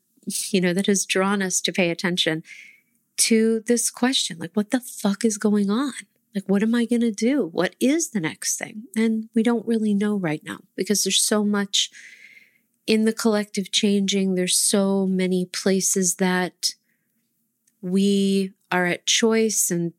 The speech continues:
the choice keeps changing. And so there's so much, right, that we just don't know. So this card often comes up around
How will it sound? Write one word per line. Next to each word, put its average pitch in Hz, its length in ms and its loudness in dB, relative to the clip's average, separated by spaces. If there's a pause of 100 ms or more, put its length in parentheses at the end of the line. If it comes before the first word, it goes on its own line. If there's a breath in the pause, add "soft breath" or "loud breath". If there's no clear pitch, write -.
the 175 80 0
choice 196 460 0
keeps - 340 0
changing. 214 540 2
And 170 180 -2
so 175 380 0
there's 190 200 -2
so 226 220 2
much, 226 540 -2
right, 170 240 -2
that 180 100 -2
we 185 100 2
just - 340 -6
don't - 240 -8
know. 214 260 0 (1300 loud breath)
So 220 640 2 (1040)
this 226 320 2
card 240 540 0 (100)
often 214 420 0
comes 202 380 0
up 202 160 0
around 190 680 0